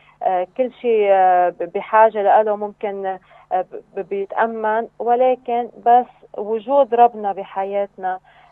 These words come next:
آه، يلي بيعطينا هيدا الشبع الحقيقي. فهون نحن الشغل علينا قديش، آه، عنا هيدا العطش وهيدا الجوع ليسوع، إنه هو يملي لنا حياتنا، مش نتركه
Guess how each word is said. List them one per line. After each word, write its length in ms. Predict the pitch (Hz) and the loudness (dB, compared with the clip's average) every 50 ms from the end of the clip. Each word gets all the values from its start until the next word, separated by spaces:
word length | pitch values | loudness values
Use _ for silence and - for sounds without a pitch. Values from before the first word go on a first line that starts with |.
| - - | -8 -6
آه، 360 | - 185 175 180 180 175 - - | -2 -2 0 0 2 0 0 -2
يلي 300 | - 202 214 214 208 202 | -2 0 0 0 0 -2
بيعطينا 760 | 190 190 196 180 175 180 _ - 214 208 196 185 185 185 190 - - | -6 -2 -2 -2 -2 -2 _ -12 -12 -12 -8 -6 -6 -6 -6 -6 -6
هيدا 280 | 185 202 202 - 175 | -6 -6 -4 -4 -6
الشبع 580 | 175 170 _ - - 208 190 185 170 165 160 - - | -6 -6 _ -4 -2 -2 2 2 2 0 0 -4 -10
الحقيقي. 680 | 180 175 175 - 185 175 - - 175 165 - - 160 165 _ _ _ _ _ _ _ _ _ | -10 -10 -8 -8 -8 -8 -8 -10 -14 -14 -14 -16 -18 -18 _ _ _ _ _ _ _ _ _
فهون 960 | - 208 202 208 208 208 208 208 208 - - - 196 220 226 226 220 214 214 | -2 2 2 4 4 4 4 4 2 0 0 -4 -4 -2 -2 -2 -2 -2 -2
نحن 540 | 233 220 - - 220 180 175 175 180 190 - _ - - | -2 -2 -2 -4 -6 -4 -2 0 0 -2 -4 _ -12 -16
الشغل 640 | 175 175 175 165 - _ - 220 180 196 180 170 | -14 -14 -16 -18 -16 _ -10 -10 -6 -6 -4 -4
علينا 500 | 170 156 165 175 185 190 190 185 185 170 | -2 -4 -2 -2 -4 -4 -6 -8 -10 -10
قديش، 540 | - - _ - 185 185 180 _ _ _ 185 165 165 _ _ _ _ _ - - - - | -10 -12 _ -10 -10 -10 -10 _ _ _ -10 -10 -10 _ _ _ _ _ -20 -18 -12 -8
آه، 280 | - 170 170 170 170 165 | -4 -2 0 2 2 2
عنا 640 | 160 139 185 254 285 277 247 214 180 165 160 165 _ _ _ _ | 2 4 2 2 2 2 -2 0 0 0 0 0 _ _ _ _
هيدا 340 | 190 202 208 214 208 202 190 | -4 -2 -2 -2 2 2 2
العطش 560 | 180 180 156 175 233 240 - 190 185 170 - | 4 4 4 4 2 2 2 -4 -6 -6 -10
وهيدا 340 | 180 190 208 214 220 214 202 | -8 -2 0 0 0 0 -2
الجوع 340 | 190 190 185 180 220 226 220 | -4 -4 -6 -2 -2 0 0
ليسوع، 580 | 214 202 196 190 190 196 _ - 220 214 220 214 | 0 -2 -4 -6 -6 -8 _ -6 -2 -2 -2 -2
إنه 260 | 202 196 202 202 202 | -4 -6 -10 -10 -6
هو 240 | 202 226 220 202 202 | -4 -2 -2 0 -2
يملي 380 | 196 196 185 185 185 202 202 | -2 -4 -6 -8 -8 -8 -8
لنا 160 | 190 185 180 | -8 -8 -12
حياتنا، 580 | 180 - - 175 175 175 180 180 _ - 185 185 _ _ _ _ _ - | -12 -10 -10 -6 -4 -4 -6 -6 _ -10 -10 -10 _ _ _ _ _ -12
مش 240 | - 220 208 _ - | -12 -12 -12 _ -8
نتركه 680 | 214 202 220 226 226 - 202 208 _ - 196 185 196 196 | -4 -4 -4 -4 -4 -6 -8 -8 _ -2 0 0 0 0